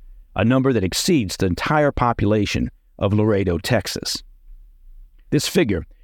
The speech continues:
represents the highest monthly total ever recorded by border officials, surpassing the previous record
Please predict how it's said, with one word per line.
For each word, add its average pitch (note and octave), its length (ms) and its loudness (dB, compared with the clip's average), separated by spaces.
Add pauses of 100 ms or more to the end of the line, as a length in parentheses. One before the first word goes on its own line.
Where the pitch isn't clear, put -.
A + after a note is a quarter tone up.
(120)
represents C3 500 2
the G#2+ 100 2
highest C3 440 0
monthly A2 340 2
total F#2+ 420 0 (160)
ever D3+ 260 2
recorded B2 520 0
by F2+ 160 2
border G2 340 2
officials, - 580 -2 (320)
surpassing C#3+ 560 2
the F#2+ 80 -2
previous D3 680 0
record D2+ 360 -2